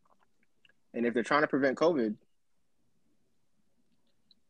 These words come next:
making sure that he's tested every day, literally, I'm talking about, like, every day. Like, if he's gonna, you wanna make it weird for him, which he's already admitted that he's willing to do, from my understanding, just test him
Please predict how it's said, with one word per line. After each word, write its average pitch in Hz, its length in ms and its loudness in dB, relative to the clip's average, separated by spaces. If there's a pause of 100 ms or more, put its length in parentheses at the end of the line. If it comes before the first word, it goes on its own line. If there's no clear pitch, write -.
(160)
making 123 380 0
sure 139 180 2
that 123 140 4
he's 127 120 0
tested 160 320 2
every 104 200 2
day, 98 380 4
literally, 95 720 2
I'm 113 120 -4
talking 117 240 4
about, 101 180 -4
like, 92 160 -4
every 98 260 2
day. 85 320 -2
Like, 95 140 -4
if 104 80 0
he's 117 140 2
gonna, 123 200 2
you 107 160 0
wanna 117 160 0
make 113 200 2
it 107 140 2 (400)
weird 110 320 2
for 139 100 4
him, 147 340 2 (260)
which 123 180 4
he's 135 140 8
already 127 420 8
admitted 110 420 2
that 107 120 4
he's 110 160 -2
willing 110 240 -2
to 95 60 -8
do, 107 440 0
from 98 100 -8
my 101 120 -4
understanding, 98 540 -4 (340)
just 123 200 2
test - 280 6
him 131 160 0